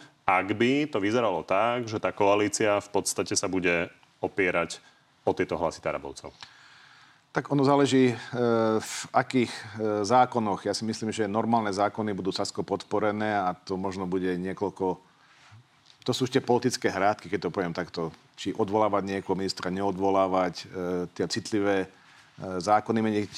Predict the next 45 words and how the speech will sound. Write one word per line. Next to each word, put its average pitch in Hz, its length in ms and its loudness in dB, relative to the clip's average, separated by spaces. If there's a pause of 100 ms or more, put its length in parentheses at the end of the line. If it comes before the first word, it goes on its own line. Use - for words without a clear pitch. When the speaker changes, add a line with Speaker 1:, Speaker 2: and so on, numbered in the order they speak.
(120)
Speaker 2:
Ja 101 480 4
ani 101 320 -2
sa - 240 -4
priznám 95 400 -2
nejak, 90 240 -4
nerozumiem 92 440 -2
paragrafu 90 520 -2
tri 98 80 -6
šesť 90 240 -2
tri, 101 160 -4
o 87 80 0
ktorom 92 240 -4
je 95 80 -2
tu - 0 -
stále 95 240 -2
diskusia. 98 560 -2 (480)
Ani 98 240 -2
sa 92 160 -2
to 90 80 -6
nesnažím, 87 480 -6
nie 82 160 -6
je - 80 -14
to 76 320 -10
v 80 160 -18
mojom, 85 260 -4
e, 76 140 -10 (320)
v 82 160 -8
mojej 87 160 -4
náplni 87 320 -4
práce. 95 480 0 (400)
Ale 95 80 -2
toto 139 240 2
vnímam 131 240 4
ako 127 160 2
politické 123 400 2
otázky, 120 400 2
kde 107 320 -2
teda 104 160 0
tá 98 160 -4
podpora 110 480 2
niektorých 104 400 -4
strán, 110 400 2
ktoré 98 240 -2
nie 101 80 -2
sú 95 240 -2